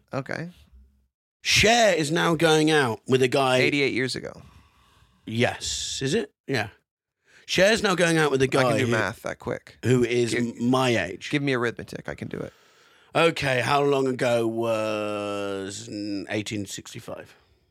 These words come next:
Speaker 1: That's a fucking easy one. Hundred thirty-three years plus twenty-three, hundred fifty-six years.
Speaker 2: Fucking genius.
Speaker 1: Give me
Speaker 2: Very
Speaker 1: another
Speaker 2: smart.
Speaker 1: thing. Give me more. Honestly, like,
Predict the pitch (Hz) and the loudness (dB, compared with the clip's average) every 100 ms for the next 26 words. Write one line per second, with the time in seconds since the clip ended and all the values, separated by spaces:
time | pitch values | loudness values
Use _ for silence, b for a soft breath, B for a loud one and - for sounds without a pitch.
0 | - 135 - - - - 98 113 - - | -10 -10 -10 -14 -16 -12 -12 -12 -12 -12
1 | 113 123 117 120 113 - 113 110 - 110 | -8 -8 -6 -8 -10 -8 -6 -6 -8 -12
2 | - 113 110 - 113 110 104 104 113 - | -10 -10 -10 -8 -8 -6 -8 -10 -14 -14
3 | _ _ - 120 110 107 107 104 110 - | _ _ -10 -8 -8 -8 -10 -10 -12 -10
4 | - - - _ _ b b b b b | -12 -14 -18 _ _ b b b b b
5 | b _ - - 120 - 131 117 - 110 | b _ -14 -10 -8 -8 -8 -8 -8 -8
6 | 117 110 - - b b b b - 113 | -8 -10 -12 -16 b b b b -18 -8
7 | 123 127 123 120 120 110 113 - - 127 | -4 -2 -2 -4 -6 -8 -10 -16 -8 -6
8 | 127 120 117 117 b b b b b _ | -4 -4 -6 -10 b b b b b _
9 | _ _ _ _ B B B B B B | _ _ _ _ B B B B B B
10 | B B B B B - - 143 139 - | B B B B B -20 -6 -4 -2 -6
11 | 85 65 101 - | -10 -6 -6 -6